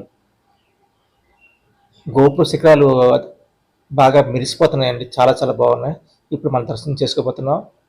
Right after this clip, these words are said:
రెండు వేల కేజీల వెండి గణపతిని మనం చూడబోతున్నాం. అబ్బురపరిచిన దృశ్యాన్ని మీరు చూస్తున్నారు. విశాఖపట్నంలో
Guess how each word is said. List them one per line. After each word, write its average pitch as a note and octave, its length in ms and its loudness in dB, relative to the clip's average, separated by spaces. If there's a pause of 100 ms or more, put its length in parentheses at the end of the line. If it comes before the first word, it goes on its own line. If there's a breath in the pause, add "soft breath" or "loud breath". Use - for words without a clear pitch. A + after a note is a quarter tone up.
(500)
రెండు D3+ 320 0
వేల D3 240 4
కేజీల C3+ 420 0 (1300)
వెండి C#3 340 0 (520)
గణపతిని C3+ 600 -2
మనం B2+ 180 -2
చూడబోతున్నాం. C3 500 -2 (1300)
అబ్బురపరిచిన C#3 720 2 (340)
దృశ్యాన్ని C#3 440 0
మీరు B2+ 180 -6
చూస్తున్నారు. C#3+ 460 0 (320)
విశాఖపట్నంలో C#3+ 840 0